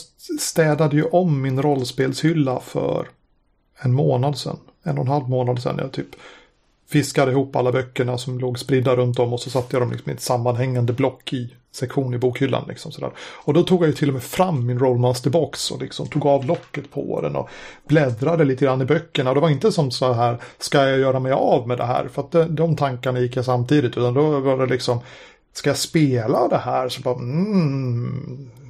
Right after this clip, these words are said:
en e-crit piercing. Bara, "Åh, ja, bra skadebeskrivning. Mm, ganska frestande." Men Rollmaster är, eh, det är inte utan tröskel.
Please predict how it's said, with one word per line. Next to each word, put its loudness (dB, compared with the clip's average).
en 2
e-crit 2
piercing. 4
Bara, 0
"Åh, 6
ja, 6
bra 4
skadebeskrivning. 0
Mm, 0
ganska -2
frestande." -2
Men 0
Rollmaster 2
är, 0
eh, -6
det 0
är 6
inte 2
utan 2
tröskel. 0